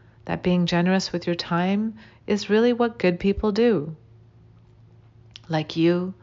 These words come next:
many other people automatically say yes without even thinking about the expense and the cost that it costs you, your time, your energy, your peace of mind.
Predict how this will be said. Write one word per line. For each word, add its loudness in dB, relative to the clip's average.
many 2
other 4
people -6
automatically 2
say -2
yes -4
without 0
even 2
thinking 0
about 0
the -4
expense -6
and 0
the 0
cost -2
that -2
it -4
costs -10
you, 0
your -2
time, 0
your -4
energy, -2
your -4
peace -4
of -2
mind. -6